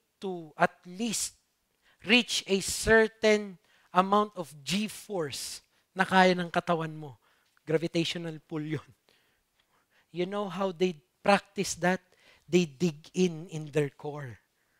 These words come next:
The more. At pag mahina ang core mo,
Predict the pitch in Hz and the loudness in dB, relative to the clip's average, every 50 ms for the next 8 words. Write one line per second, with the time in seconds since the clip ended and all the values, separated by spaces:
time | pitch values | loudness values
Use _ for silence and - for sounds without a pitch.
0 | _ _ _ _ _ _ _ _ _ _ _ _ - 156 156 160 165 170 165 156 | _ _ _ _ _ _ _ _ _ _ _ _ -16 -14 -14 -14 -16 -14 -14 -14
1 | 143 127 113 101 _ _ _ _ _ _ _ _ _ _ _ _ _ _ _ _ | -16 -16 -18 -20 _ _ _ _ _ _ _ _ _ _ _ _ _ _ _ _
2 | _ _ _ _ _ _ _ _ _ _ _ _ _ _ _ _ _ _ _ - | _ _ _ _ _ _ _ _ _ _ _ _ _ _ _ _ _ _ _ -20
3 | _ - 196 185 180 196 196 180 185 220 226 220 233 - 190 185 196 196 - 202 | _ -4 -4 -4 0 0 0 2 2 0 2 2 2 2 2 0 -4 -4 0 0
4 | 202 202 202 196 180 165 156 151 147 | 2 2 2 -2 -8 -12 -12 -14 -16